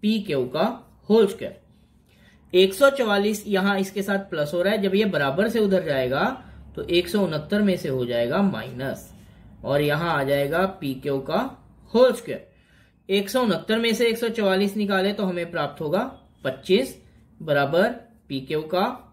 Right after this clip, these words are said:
होल स्क्वायर। और हमें पता है पच्चीस किसका स्क्वायर होता है? पांच का। तो पांच का स्क्वायर बराबर पीक्यू का स्क्वायर,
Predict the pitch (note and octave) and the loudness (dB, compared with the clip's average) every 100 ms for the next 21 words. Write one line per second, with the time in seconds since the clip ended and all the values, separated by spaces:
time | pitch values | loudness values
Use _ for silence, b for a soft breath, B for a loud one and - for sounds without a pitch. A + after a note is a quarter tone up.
0 | _ D3 B2+ B2+ F#3 A#3+ B3+ B B - | _ -4 -2 -2 0 0 -2 B B -6
1 | D#3 F#3 A3+ D3+ - F3+ G#3+ B3+ - - | 2 4 4 0 2 4 4 2 -4 -12
2 | - D3+ G3 G3 G#3 G3 A3 G#3+ A3 A3 | -12 -6 -6 -4 -6 -4 -4 -2 0 0
3 | G#3+ A3+ D4 F4 - C#3+ C#3+ - G#3+ B3+ | 0 0 0 -4 -8 -6 -6 -2 0 2
4 | D4 B B B - D3+ D#3+ F#3 A3+ - | 0 B B B -18 -6 0 2 0 0
5 | A#3+ - A3 A3 G#3 G3+ F#3+ F#3+ G#3 G#3 | 0 0 -2 0 0 0 2 2 0 -2
6 | - - C3+ C3 D#3+ E3 G3 G3 A#3 C4 | -14 -10 -8 -4 -4 0 0 0 2 0